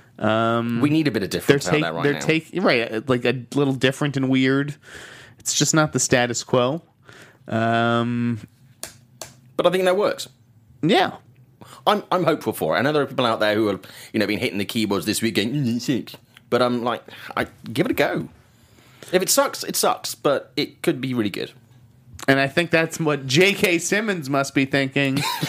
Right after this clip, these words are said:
Speaker 2: Yes.
Speaker 1: Signing on to Commissioner Gordon
Speaker 2: Interesting.
Speaker 1: in Justice League, making the jump from Marvel to D C, as many noted. Uh,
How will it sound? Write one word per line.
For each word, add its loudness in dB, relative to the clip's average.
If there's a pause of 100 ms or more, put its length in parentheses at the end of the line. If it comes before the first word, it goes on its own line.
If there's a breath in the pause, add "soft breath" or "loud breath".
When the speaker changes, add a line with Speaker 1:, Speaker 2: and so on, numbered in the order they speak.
(160)
Speaker 2:
Yes. 2
Speaker 1:
Signing 4
on 2
to 2
Commissioner 0
Gordon 2 (120)
Speaker 2:
Interesting. 2
Speaker 1:
in -2
Justice 0
League, 2
making 2
the 2
jump 0 (180)
from 0
Marvel 4
to 0
D 0
C, 0 (880)
as 2
many 0
noted. -2 (680 loud breath)
Uh, 2